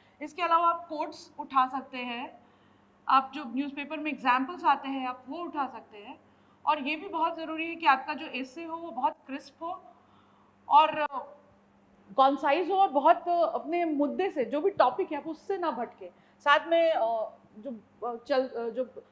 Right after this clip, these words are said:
हर टॉपर ये कहते हैं कि आपको different dimensions में तोड़ना होता है, तो जैसे आप चाहे तो उसको horizontally तोड़े, horizontal direction में या फिर vertical direction में। For example, दो हज़ार सत्रह में जब agriculture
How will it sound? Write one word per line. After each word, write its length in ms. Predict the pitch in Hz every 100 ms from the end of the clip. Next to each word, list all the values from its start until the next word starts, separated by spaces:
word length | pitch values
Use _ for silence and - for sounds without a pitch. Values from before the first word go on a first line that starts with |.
| _
हर 80 | 277
टॉपर 340 | 285 285 269 294
ये 120 | 302
कहते 280 | 285 277 302
हैं 120 | 302
कि 100 | 311
आपको 260 | 285 285 330
different 420 | 254 262 320 302
dimensions 540 | 262 247 254 285 294
में 100 | 320
तोड़ना 340 | 277 247 233 240
होता 300 | 208 - 190
है, 120 | 185 - - _
तो 80 | 277
जैसे 260 | 302 302
आप 140 | 349 339
चाहे 280 | 330 285 311
तो 120 | 349
उसको 240 | 320 349
horizontally 640 | 269 262 240 262 262 285 339
तोड़े, 440 | 320 269 330 - - _ _
horizontal 580 | 254 262 233 269 269 320
direction 400 | 285 262 269 311
में 160 | 302 330
या 120 | 320
फिर 160 | 320 311
vertical 520 | 254 240 269 262 262
direction 340 | 214 202 214
में। 120 | 214 - _ _ _ _ _ -
For 180 | 190 208
example, 380 | 277 294 285 339
दो 160 | 320
हज़ार 180 | 320 311
सत्रह 320 | 311 277 277
में 140 | 320 311
जब 180 | 330 -
agriculture 720 | 233 302 - 262 285 339 330